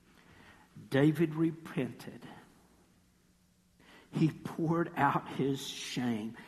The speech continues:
and his heart to the Lord, and he found forgiveness, and he found freedom. And if you want to read where this led him,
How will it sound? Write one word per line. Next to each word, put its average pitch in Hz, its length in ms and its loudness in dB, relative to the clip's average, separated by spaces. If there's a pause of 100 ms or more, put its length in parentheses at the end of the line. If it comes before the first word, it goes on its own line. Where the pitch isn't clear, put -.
(180)
and 127 240 -2
his 143 360 4
heart 127 500 -2
to 139 100 0
the 123 100 -4
Lord, 127 500 -4 (460)
and 120 260 -2
he 170 580 6 (400)
found 127 600 2 (240)
forgiveness, 113 1040 -2 (520)
and 135 160 -4
he 165 200 4
found 139 440 0
freedom. 165 880 2 (2000)
And 147 80 4
if 160 160 2
you 208 80 6
want 202 100 10
to 170 60 8
read 170 960 6
where 175 240 4
this 170 260 4
led 165 380 6
him, 131 380 2